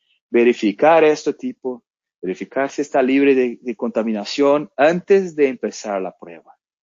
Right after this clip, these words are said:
Entonces, trabajamos con el microscopio para exactamente hacer este diagnóstico.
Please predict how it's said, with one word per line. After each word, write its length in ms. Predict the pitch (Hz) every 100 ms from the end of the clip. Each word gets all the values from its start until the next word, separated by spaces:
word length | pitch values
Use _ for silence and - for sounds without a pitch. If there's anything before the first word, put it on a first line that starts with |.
| -
Entonces, 760 | 98 - 110 - 139 120 - _ _ _ _ _ -
trabajamos 580 | 123 127 127 127 135
con 140 | - 135
el 100 | 131
microscopio 840 | 135 - 131 - 135 135 156 151
para 220 | - 113
exactamente 840 | 113 - 123 120 113 113 131 131 127 _ _ _ _
hacer 480 | 117 110 - 165 170
este 240 | 160 -
diagnóstico. 960 | 135 123 117 110 110 113 139 - 151